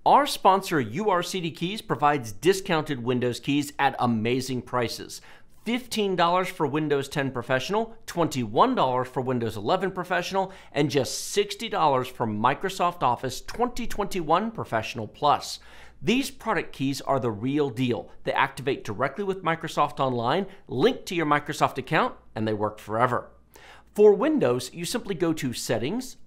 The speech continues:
Update and Security, Activation, click Change Product Key, paste the key provided by U R C D Keys, and in seconds, you're activated with Microsoft. For Office, go to setup dot office dot com,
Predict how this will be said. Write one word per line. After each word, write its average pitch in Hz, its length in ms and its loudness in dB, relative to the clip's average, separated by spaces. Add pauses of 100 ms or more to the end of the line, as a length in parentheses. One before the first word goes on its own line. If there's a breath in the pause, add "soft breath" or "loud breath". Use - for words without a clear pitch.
Update 170 420 2
and 139 140 -4
Security, 123 720 -6
Activation, 139 760 0 (160 loud breath)
click 180 260 -2
Change 254 500 -2
Product 143 380 0
Key, 175 300 -4 (260 loud breath)
paste 226 340 -2
the 180 60 -4
key 156 240 -2
provided 131 440 2
by 123 100 0
U 117 200 0
R 113 100 0
C - 180 -8
D 113 120 -4
Keys, 233 420 -2 (200 loud breath)
and 143 120 2
in 127 160 4
seconds, 185 540 0
you're - 160 -4
activated 113 500 -6
with 110 140 -12
Microsoft. - 720 -4 (540 soft breath)
For 165 200 6
Office, 254 500 2 (160)
go 165 140 4
to 127 100 0
setup 196 420 -2
dot 190 160 0
office 170 360 -4
dot 139 260 -4
com, 240 380 2